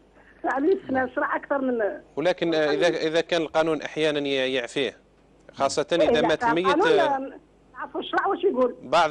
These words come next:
Speaker 2: الديون الماليه تسقط بوفاه الميت،
Speaker 1: إن شاء الله.
Speaker 2: مجرد
Speaker 1: نكون
Speaker 2: الوفاه
Speaker 1: من هذا
Speaker 2: تسقط.
Speaker 1: الجانب إن شاء الله.
Speaker 2: إذا، هذه حبيت نقول لك ان المصلحه هي اللي ت-،
Speaker 1: هي اللي تقرر.
Speaker 2: هي اللي تقرر وتنظر.
Speaker 1: خلاص،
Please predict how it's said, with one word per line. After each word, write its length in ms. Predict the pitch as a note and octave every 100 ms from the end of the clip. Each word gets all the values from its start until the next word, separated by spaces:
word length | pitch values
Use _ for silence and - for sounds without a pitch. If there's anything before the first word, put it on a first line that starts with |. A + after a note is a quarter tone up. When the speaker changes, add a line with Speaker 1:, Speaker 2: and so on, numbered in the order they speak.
| D3+
Speaker 2:
الديون 640 | C#3 D3+ E3+ F3 C#3 C3+
الماليه 600 | C3 B2 B2 C#3+ D3 D#3+
تسقط 360 | E3+ F3+ - E3
بوفاه 500 | C3 C#3 C#3+ - F3 -
الميت، 380 | C#3 A#2 F#2+ - _ _ _ _ _ _ _ - - - A#3+
Speaker 1:
إن 120 | F3
شاء 100 | -
الله. 100 | C3
Speaker 2:
مجرد 360 | C3 E3 E3
Speaker 1:
نكون 100 | C3+
Speaker 2:
الوفاه 380 | C#3+ D3 C#3 F#3 -
Speaker 1:
من 20 |
هذا 100 | -
Speaker 2:
تسقط. 260 | F3 - -
Speaker 1:
الجانب 220 | - -
إن 120 | -
شاء 140 | G#3
الله. 120 | - - _ -
Speaker 2:
إذا، 220 | A#2 C3+ -
هذه 500 | C3 D3 D#3+ E3+ D#3+
حبيت 380 | - C#3+ D3+ C#3+
نقول 240 | - E3
لك 140 | F3+
ان 140 | D3+ D3+
المصلحه 760 | C#3+ C3 B2+ D#3+ - D3+ D3+
هي 180 | D3+ E3+
اللي 140 | F#3 D3
ت-، 160 | - A#2+ G#2+ G2 _ _ - - - -
Speaker 1:
هي 120 | B3
اللي 140 | C#4 C#4+
تقرر. 340 | - A#3 D#3
Speaker 2:
هي 220 | B2+ C#3
اللي 120 | E3 E3+
تقرر 460 | - - D3 F3
وتنظر. 440 | E3+ - A#2 F#2+ - _ _ _ _ _ - G#3+ -
Speaker 1:
خلاص، 240 | C4+ B3+